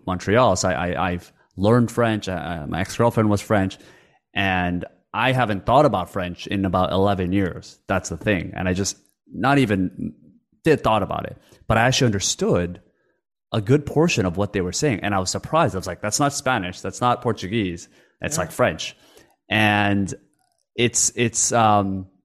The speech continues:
Speaker 1: it was shocking to me that I was able to under-, uh, pick out some of the words that, um, I haven't even thought about.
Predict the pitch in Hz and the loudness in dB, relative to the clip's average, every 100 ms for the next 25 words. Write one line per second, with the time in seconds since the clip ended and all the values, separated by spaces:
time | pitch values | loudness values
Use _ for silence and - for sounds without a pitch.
0 | _ _ _ _ - 113 110 147 147 151 | _ _ _ _ -2 2 4 2 2 2
1 | 120 107 98 95 95 98 92 101 92 95 | 0 -2 -2 -2 -2 -2 -2 -2 -4 -4
2 | 90 - - - - 156 139 - 113 98 | -8 -8 -10 -2 0 2 2 2 0 0
3 | 95 101 92 95 95 - 92 92 90 - | 2 2 2 -2 -2 -2 -2 -2 -4 -6
4 | 104 117 98 92 87 95 98 87 - - | -2 0 0 -4 -2 0 0 -2 -8 -12